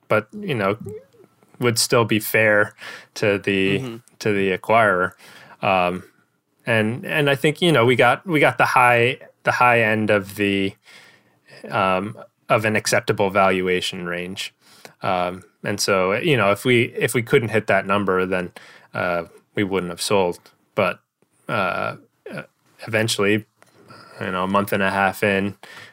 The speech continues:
Speaker 1: we, we got there. And so at that point, I was like, "Oh, wow, this actually, this actually might happen." Um, but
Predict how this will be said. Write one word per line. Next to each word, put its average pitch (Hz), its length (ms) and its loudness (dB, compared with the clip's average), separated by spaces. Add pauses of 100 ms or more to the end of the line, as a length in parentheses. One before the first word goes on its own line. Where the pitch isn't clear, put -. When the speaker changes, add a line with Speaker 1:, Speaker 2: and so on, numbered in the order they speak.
(140)
Speaker 1:
we, 101 360 -2
we 120 140 -2
got 101 320 2
there. 90 240 -2
And 90 140 -8
so 87 380 -2
at 98 160 -4
that 104 220 2
point, 95 200 -2
I 90 80 0
was 90 120 -6
like, 92 140 -4
"Oh, 127 180 -4
wow, 92 260 0
this 90 260 -8
actually, 98 540 -4 (340)
this 113 180 -6
actually 107 400 0
might 101 240 -2
happen." 104 420 -2 (480)
Um, 107 300 0
but 135 200 2